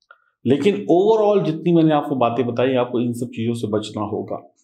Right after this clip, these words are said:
ये भी हो सकता है, पति पत्नी के झगड़े हो सकते हैं, पैसे खो सकते हैं, चोरी हो सकता है, रास्ते में कहीं जा रहे हैं, चोर ने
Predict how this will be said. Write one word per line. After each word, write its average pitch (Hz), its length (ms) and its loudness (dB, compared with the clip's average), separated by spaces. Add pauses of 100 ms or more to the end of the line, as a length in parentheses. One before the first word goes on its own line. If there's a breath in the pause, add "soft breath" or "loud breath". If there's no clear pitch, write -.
(260)
ये 123 220 2
भी 135 200 0
हो 107 200 0
सकता 104 360 -6
है, - 220 -10 (960)
पति 123 200 0
पत्नी 127 320 -4
के 123 120 -2
झगड़े 117 320 2
हो 135 160 0
सकते 123 320 -6
हैं, 117 180 -10
पैसे 120 500 0 (580 loud breath)
खो 160 220 4
सकते 160 320 0
हैं, 117 200 -4
चोरी 147 300 4
हो 139 160 4
सकता 135 360 -2
है, 120 180 2
रास्ते 113 380 0
में 123 140 -2
कहीं 127 240 -2
जा 123 180 4
रहे 135 180 2
हैं, 131 140 -2
चोर 127 360 2
ने 123 60 2